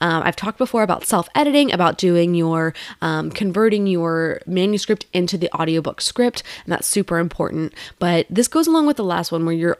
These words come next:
all your editing is done, right? You're reading the book aloud, you're recording the audiobook. That way you know for sure, a thousand percent, that that's going to match. Um, so if you're catching any repeated words, if you're catching any typos, if you're like, "Ah, this doesn't really sound right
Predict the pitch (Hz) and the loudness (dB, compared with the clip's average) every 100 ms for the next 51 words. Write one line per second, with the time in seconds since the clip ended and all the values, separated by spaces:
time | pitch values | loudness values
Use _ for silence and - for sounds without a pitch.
0 | - 202 269 277 202 196 190 175 143 165 | -2 2 4 4 2 2 2 0 0 -2
1 | 135 151 156 180 175 160 214 285 277 240 | -2 -2 0 0 -2 -2 0 2 2 0
2 | 240 190 170 165 160 156 - 208 214 208 | -4 -2 0 0 -2 -6 -2 0 2 0
3 | 156 160 170 160 156 156 - - - - | 0 0 2 2 0 -2 -6 -18 -10 -2
4 | 233 302 311 247 196 196 240 - 180 160 | 2 4 6 6 4 2 0 0 0 0
5 | 185 - - 185 185 247 240 233 214 165 | -4 -8 -2 0 0 -2 -2 -2 -2 0
6 | 185 - - - 170 190 185 - 190 185 | -2 -4 -8 -4 -2 0 -2 -2 -2 -2
7 | 170 175 160 156 - - - - - 175 | -4 -4 -2 -2 -4 -8 -10 -8 -2 0
8 | 165 175 175 170 - 208 - 196 175 170 | 0 0 0 -2 -2 -2 0 0 0 0
9 | 165 - 175 170 202 262 254 202 180 190 | -2 -2 0 0 4 6 6 2 -6 -6
10 | - 165 165 160 214 214 214 208 - 226 | -6 -4 -4 -4 -2 0 2 0 0 -4
11 | 226 226 - - 302 349 302 392 403 494 | -4 -4 -6 -10 -8 -6 -8 -8 -10 -6
12 | 466 311 - 175 233 208 156 | -2 0 0 -2 -2 0 0